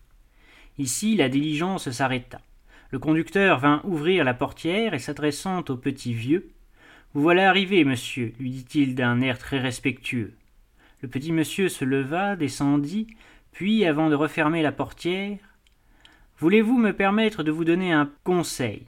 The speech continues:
monsieur Tartarin ? » « Lequel, monsieur ? » « Ma foi, écoutez, vous avez l'air d'un brave homme.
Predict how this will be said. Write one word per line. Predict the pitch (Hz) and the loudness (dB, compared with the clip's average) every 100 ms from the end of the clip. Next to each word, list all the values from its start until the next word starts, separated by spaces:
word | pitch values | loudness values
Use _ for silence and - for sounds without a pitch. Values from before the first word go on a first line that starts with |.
| 123 | -6
monsieur | 123 - 123 | -6 -4 -2
Tartarin ? » « | 127 120 123 107 101 _ _ _ _ _ _ _ _ - | -2 0 -2 -2 -8 _ _ _ _ _ _ _ _ -8
Lequel, | 139 185 208 139 117 | 0 4 4 4 2
monsieur ? » « | 135 123 - 131 113 - _ _ - _ _ _ _ _ - | -2 -2 0 0 0 -6 _ _ -20 _ _ _ _ _ -2
Ma | 156 | 0
foi, | 151 147 120 107 - - _ _ _ 170 | 2 0 2 0 -4 -18 _ _ _ -2
écoutez, | 190 220 - - - _ - _ | 0 0 -4 -16 -20 _ -20 _
vous | 160 | 0
avez | 180 208 | 4 6
l'air | 233 175 | 6 6
d'un | 170 175 | 2 2
brave | 156 151 175 151 | 2 6 6 6
homme. | 123 101 113 | 0 -4 -8